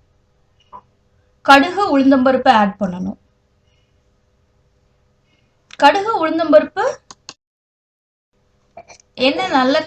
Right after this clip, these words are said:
காஞ்சதும் கடுகு, உளுந்தம்பருப்பு ஆட் பண்ணிக்கலாம். இதுக்கு வெங்காயம், கேரட் மட்டும் இல்லாம நீங்க வீட்ல என்னென்ன வெஜிடபிள்ஸ் இருக்கோ அந்தந்த வெஜிடபிள்ஸையும் நல்லா பொடிசா கட் பண்ணி ஆட் பண்ணிக்கலாம்.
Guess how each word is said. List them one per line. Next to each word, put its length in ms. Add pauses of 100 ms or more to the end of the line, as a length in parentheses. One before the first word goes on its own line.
காஞ்சதும் 560 (260)
கடுகு, 300
உளுந்தம்பருப்பு 520 (100)
ஆட் 200
பண்ணிக்கலாம். 480 (1080)
இதுக்கு 260 (160)
வெங்காயம், 520
கேரட் 360
மட்டும் 300
இல்லாம 360 (560)
நீங்க 260 (200)
வீட்ல 220 (100)
என்னென்ன 340
வெஜிடபிள்ஸ் 520
இருக்கோ 220 (120)
அந்தந்த 360
வெஜிடபிள்ஸையும் 720
நல்லா 160 (120)
பொடிசா 420 (100)
கட் 180
பண்ணி 160 (100)
ஆட் 180
பண்ணிக்கலாம். 460